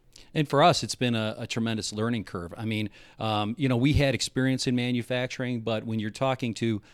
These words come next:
a thousand different members, plus a thousand, I mean, there, there are people outside the association in manufacturing that we work with. We've seen, you know, so many different types of processes, so many different types of, of, of, of things that our,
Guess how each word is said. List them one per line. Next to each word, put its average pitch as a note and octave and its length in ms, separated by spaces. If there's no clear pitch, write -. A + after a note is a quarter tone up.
a G#2 60
thousand A2 500
different G#2+ 320
members, G#2+ 360
plus - 420
a - 40
thousand, F2+ 380
I F#2+ 40
mean, F#2+ 180
there, G2 200
there A#2 380
are G#2 40
people A2+ 320
outside A2+ 540
the F#2+ 200
association F#2+ 840
in G#2+ 160
manufacturing G2 640
that F#2+ 100
we F#2 100
work G#2+ 300
with. F#2+ 180
We've C#3+ 220
seen, B2 600
you C3 100
know, A2 200
so - 320
many B2+ 220
different A2 340
types G#2 260
of F#2+ 80
processes, G2 720
so A#2+ 220
many B2+ 180
different G#2+ 340
types G#2+ 260
of, G2+ 140
of, G2 260
of, G2 120
of F#2+ 240
things A#2+ 380
that G2 160
our, F#2+ 140